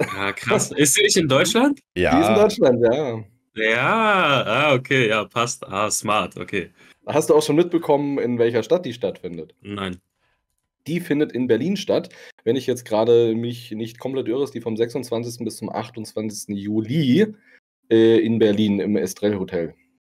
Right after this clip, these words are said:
Speaker 3: Also das Hotel, wo damals auch die Weltmeisterschaft stattgefunden hat. Warum Hotel?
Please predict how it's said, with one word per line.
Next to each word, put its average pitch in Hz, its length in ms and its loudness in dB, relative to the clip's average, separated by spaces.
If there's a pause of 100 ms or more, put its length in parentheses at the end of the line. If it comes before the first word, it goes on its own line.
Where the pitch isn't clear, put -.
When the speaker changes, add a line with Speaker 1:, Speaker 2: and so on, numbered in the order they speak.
(120)
Speaker 3:
Also 95 360 4
das 92 400 0
Hotel, 101 240 -2
wo 95 80 -2
damals 92 280 0
auch 92 120 -2
die 95 80 -6
Weltmeisterschaft 92 720 -2
stattgefunden 98 540 -4
hat. 110 160 -2
Warum 95 200 0
Hotel? 127 360 4